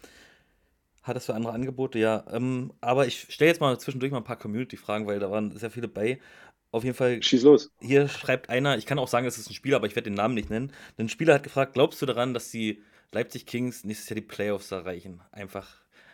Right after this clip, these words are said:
Speaker 1: gut, du kannst jetzt schlecht Nein sagen, das ist eigentlich eine sehr komische Frage. Ähm, nee, aber sag mal, du hast gesagt, die werden uns überraschen wegen der Defense. Glaubst du daran, dass wirklich in eurer Conference ist, die Vikings und Berlin Thunder,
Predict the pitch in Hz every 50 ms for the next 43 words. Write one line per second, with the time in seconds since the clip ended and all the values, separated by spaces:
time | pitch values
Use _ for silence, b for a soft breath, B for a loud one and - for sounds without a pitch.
0 | b b _ - - - 92 - 110 104 - 107 - - 104 - 104 104 101 120
1 | 127 104 98 98 98 104 101 101 117 123 123 117 110 104 98 101 101 110 110 107
2 | - - 113 113 - 127 - - 107 - - - - 101 113 113 113 120 123 B
3 | B B B B B B B B _ - 104 107 104 101 101 101 - _ _ _
4 | - 104 117 113 110 113 101 95 110 113 104 101 87 90 101 107 110 - 123 117
5 | 117 117 - 123 117 107 110 110 117 110 - 113 101 104 113 - 123 110 104 107
6 | 98 95 107 110 107 117 110 107 107 - - 110 117 - - - 135 113 110 101
7 | 110 113 110 107 101 - - - 107 117 - - 117 110 - - - - 110 104
8 | - 107 113 117 120 113 - 120 113 - 113 107 107 - 101 - - - 104 98
9 | 101 104 107 107 - 117 110 - - 113 113 107 - 104 107 101 98 - 107 110
10 | 113 113 110 107